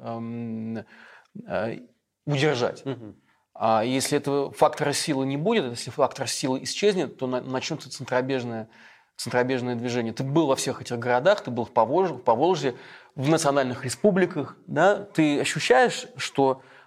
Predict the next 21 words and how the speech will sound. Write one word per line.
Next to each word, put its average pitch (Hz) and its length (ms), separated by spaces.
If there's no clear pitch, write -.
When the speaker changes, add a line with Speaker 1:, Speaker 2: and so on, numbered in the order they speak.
Speaker 1:
фактически - 520
мы 139 260
идем 135 220
к - 60
катастрофе, - 500
при 135 220
которой, 131 460
а, 120 540
в - 60
случае, 139 340
если 131 320
жесткая 147 440
сила 123 340
уходит 170 500
как - 180
фактор, 147 400
то - 80
все - 120
начинает 147 480
просто - 320
расползаться. 127 680